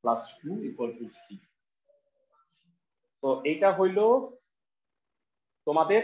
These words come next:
এবি সরল রেখা। তাহলে বলো, সাধারণ স্পর্শক সিপি এর সমীকরণ কি হবে? এটার উপরে লম্ব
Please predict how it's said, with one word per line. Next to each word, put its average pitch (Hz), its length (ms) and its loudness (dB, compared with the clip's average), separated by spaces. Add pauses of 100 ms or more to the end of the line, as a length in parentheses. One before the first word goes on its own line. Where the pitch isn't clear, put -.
(120)
এবি 175 160 2
সরল 139 260 -4
রেখা। - 220 -16 (560)
তাহলে 175 260 4
বলো, 214 160 6 (580)
সাধারণ 202 520 4
স্পর্শক 196 640 -2
সিপি 214 400 -12
এর 233 80 6 (140)
সমীকরণ 196 380 0 (100)
কি - 160 -16
হবে? - 140 -16 (2500)
এটার 190 200 0
উপরে 220 200 2
লম্ব 208 280 4